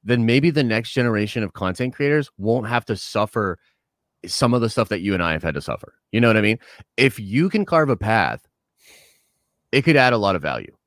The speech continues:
You know what I mean? For, for people. So I think about that sometimes with the streaming, where I'm like, Man, like, if we can really make this work,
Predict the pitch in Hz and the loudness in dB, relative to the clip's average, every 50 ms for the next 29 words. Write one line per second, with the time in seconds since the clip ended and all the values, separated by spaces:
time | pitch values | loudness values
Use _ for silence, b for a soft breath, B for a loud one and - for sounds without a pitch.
0 | _ - 92 98 101 101 95 95 92 95 92 92 92 87 78 - _ _ _ - | _ -4 -2 0 2 2 2 2 0 0 0 -2 -2 -4 -8 -14 _ _ _ -6
1 | 113 101 98 - _ _ - 110 95 82 90 78 - - - _ _ - - - | -4 -4 -4 -6 _ _ -8 -8 -6 -6 -6 -8 -8 -10 -18 _ _ -10 -4 -2
2 | 82 76 73 B B B B B B B 156 175 - 214 190 156 131 117 107 113 | -2 -2 -2 B B B B B B B 4 4 6 4 4 4 4 4 4 4
3 | 104 - - 107 101 117 107 98 92 104 92 101 95 - - - 208 190 151 110 | 0 0 -2 -4 -2 -2 -2 -2 -2 -4 -6 -6 -8 -8 -4 -2 0 2 2 0
4 | 90 95 98 98 107 107 101 101 - - 123 165 165 143 120 113 110 113 113 - | 0 0 0 0 0 -2 -2 -4 -6 -8 -4 -2 -2 -2 -2 -2 -4 -4 -4 -6
5 | 120 98 131 180 190 - 196 170 175 175 160 131 _ - 139 143 147 135 - 139 | -6 -4 -4 -4 -2 0 0 0 2 0 -2 -4 _ -2 0 0 0 2 0 -2
6 | 117 - 98 87 101 127 117 76 - - _ - | -2 -4 -6 -2 0 0 0 0 -2 -8 _ -20